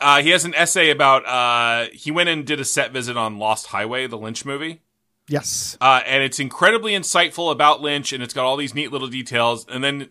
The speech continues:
Speaker 1: uh, and that's when I saw, uh, that's, you know, I learned that from camera assistant, uh, Becky Jansen, who really fills out a sweater. I'm like, "What
Speaker 2: Ah,
Speaker 1: the fuck?
Speaker 2: jeez.
Speaker 1: Why? Why?
Speaker 2: What, what are you doing, man?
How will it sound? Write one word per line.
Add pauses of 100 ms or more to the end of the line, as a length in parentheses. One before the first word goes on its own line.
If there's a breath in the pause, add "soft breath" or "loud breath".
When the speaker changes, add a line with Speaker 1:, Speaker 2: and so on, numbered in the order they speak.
Speaker 1:
uh, (760 soft breath)
and
that's
when
I
saw, (400)
uh,
that's,
you
know,
I
learned
that
from
camera
assistant,
uh,
Becky
Jansen,
who
really
fills
out
a
sweater. (260)
I'm
like,
"What
Speaker 2:
Ah,
Speaker 1:
the
fuck?
Speaker 2:
jeez. (240)
Speaker 1:
Why? (200)
Why?
Speaker 2:
What,
what
are
you
doing,
man?